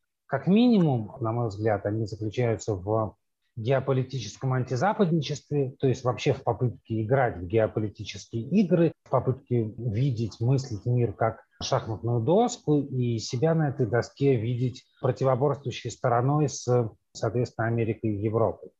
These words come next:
Вторая, наверное, общая черта — это имперский реваншизм, попытка смотреть на страны, окружающие Россию, как на зону российских интересов, как на страны,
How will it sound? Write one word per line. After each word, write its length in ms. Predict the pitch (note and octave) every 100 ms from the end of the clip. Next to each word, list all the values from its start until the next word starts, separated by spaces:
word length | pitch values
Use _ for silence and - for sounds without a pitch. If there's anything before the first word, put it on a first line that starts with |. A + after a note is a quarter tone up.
| -
Вторая, 560 | - E3+ F3 G3 G3 E3+
наверное, 400 | E3 E3 D3+ D#3
общая 300 | C3+ - C3
черта — 360 | C#3+ C3 D3
это 340 | C#3+ C3+ C3+ A#2+ C#3
имперский 500 | C#3+ D3+ C3+ - C3
реваншизм, 720 | C3+ D3 - A#3 A3 G3+ D3
попытка 400 | B2 C3 - A#2
смотреть 560 | - B2 - B2+ A#2+
на 260 | A#2+ A#2+ A2 - - _ _
страны, 400 | - D3 C3+ B2
окружающие 840 | A#2+ C3+ A#2 C3+ A#2+ - A#2 A#2+
Россию, 480 | A#2 A2+ - A#2 A2+
как 220 | - A#2
на 140 | A2+ A2
зону 240 | A2+ A2+
российских 520 | A2 - A2 - A#2
интересов, 640 | B2+ - D3+ G3+ G#3+ D#3 -
как 180 | A#2 -
на 100 | A2
страны, 440 | - B2+ A#2 G2+